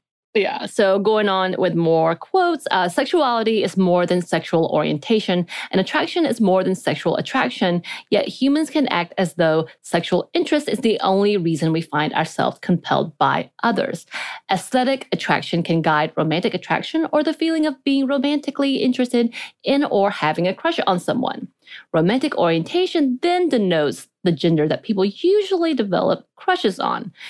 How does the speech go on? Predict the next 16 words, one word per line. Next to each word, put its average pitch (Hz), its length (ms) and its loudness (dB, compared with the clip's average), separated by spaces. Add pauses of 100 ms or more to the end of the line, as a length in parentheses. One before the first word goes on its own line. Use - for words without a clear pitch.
(240)
These 233 920 0
use 170 440 2
the 220 80 2
same 156 420 0
linguistic 190 540 -2
constructions - 580 -2
as - 240 -4
sexual - 400 -4
orientations, - 840 -2 (240)
swapping 156 440 0
out 156 140 -2
the 160 80 -2
sexual - 440 0
part, 143 440 0 (420)
heteroromantic, 190 840 0 (360)
panromantic, 240 720 0